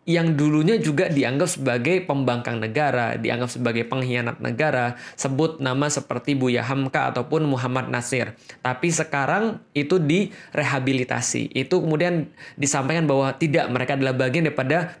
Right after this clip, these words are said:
pahlawan negara. Kenapa ya? Tergantung siapa yang berkuasa. Ya, kalau misalnya ada negara yang menerbitkan bahwa Ikhwanul Muslimin dan Hamas adalah teroris,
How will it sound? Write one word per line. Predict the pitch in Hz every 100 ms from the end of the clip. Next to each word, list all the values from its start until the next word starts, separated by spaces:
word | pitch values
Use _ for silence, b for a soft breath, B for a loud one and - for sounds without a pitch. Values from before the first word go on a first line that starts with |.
| 139
pahlawan | 127 127 131 135
negara. | 131 120 110 107
Kenapa | - 208 226 165
ya? | 120 107
Tergantung | - 160 175 226 285
siapa | - 185
yang | 175 165
berkuasa. | 160 180 180 135 - _ B B B B
Ya, | 147 175
kalau | 196 185
misalnya | 202 175 185 196 202 -
ada | 170 180
negara | 180 170 165 165 185 208
yang | 196 175
menerbitkan | 170 165 151 156 160 - 196 185
bahwa | 143 156
Ikhwanul | 156 - 147 147 147
Muslimin | 147 143 143 170 196 170 B 123
dan | 143
Hamas | 139 165 175 156 -
adalah | 139 131 131 131 - B B -
teroris, | 165 190 202 160 - -